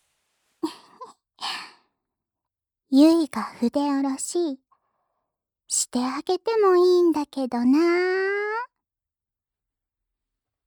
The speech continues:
ちょっと、妹じゃ勃起しないとこ失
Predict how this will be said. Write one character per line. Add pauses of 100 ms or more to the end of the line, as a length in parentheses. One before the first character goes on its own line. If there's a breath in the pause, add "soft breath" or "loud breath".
(1120)
ち
ょ
っ (380)
と、 (880 loud breath)
妹
じ
ゃ
勃
起
し
な
い
と
こ
失